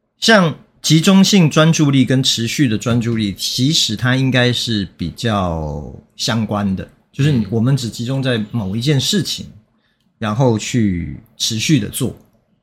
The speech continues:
Speaker 1: 再来第三种叫做选择性专注力。
Speaker 2: 选择性专注力，啊。
Speaker 1: 对，它是在不同的因素或刺激中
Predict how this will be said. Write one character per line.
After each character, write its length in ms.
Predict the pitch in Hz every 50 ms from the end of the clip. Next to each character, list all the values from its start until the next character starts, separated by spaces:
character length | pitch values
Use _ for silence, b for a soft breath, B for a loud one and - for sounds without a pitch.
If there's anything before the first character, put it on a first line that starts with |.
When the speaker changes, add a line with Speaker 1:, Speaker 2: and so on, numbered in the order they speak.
| _ _ _ _ _ _ _ _ _ _ _ _ _ _ _ _ _ _ _ _ _ _ _ _ _ _ _ _ _ _
Speaker 1:
再 160 | - - - 180
来 200 | 127 110 107 113
第 180 | - - 180
三 280 | 165 - 185 170 170 165
种 220 | - - - - - _ _ _ _
叫 140 | - - 131
做 180 | 123 120 127 117
选 460 | 110 - - - 135 107 92 80 80
择 240 | - - 90 95 107
性 340 | 113 - - 147 117 95 80
专 240 | - 113 101 104
注 200 | 104 - 98 80
力。 160 | 69 76 78 - - _ _ _ _ _ _ _ _ _ _ _ _ _ _ _ _ _ _ _ _ _ _ _ _ _ _ _ _ _ _ _ _ _ _ _ _ _ _ _ _ _ _
Speaker 2:
选 340 | - - - 110 101 98 92
择 220 | 98 95 95 104
性 360 | 107 - 131 123 110 101 95
专 300 | 92 - 98 95 104 104
注 220 | 98 107 95 92 90
力， 220 | 90 95 87 92 - _ _ _ _
啊。 260 | - - 98 98 104 - _ _ _ _ _ -
Speaker 1:
对， 340 | - 117 104 95 80 - - -
它 180 | - 147 170
是 220 | 185 - - 202 156
在 300 | - - 175 160 143 120
不 260 | 104 - - 202 185 - - -
同 480 | - - - 101 95 98 101 104 110 110
的 280 | - 131 117 110 - - -
因 240 | 139 139 143 147 143
素 360 | 135 - - 160 139 123 117
或 240 | - 147 139 123 113
刺 320 | - - - - 170 143
激 280 | 110 - - 131 127 123
中 340 | 113 - 127 120 117 117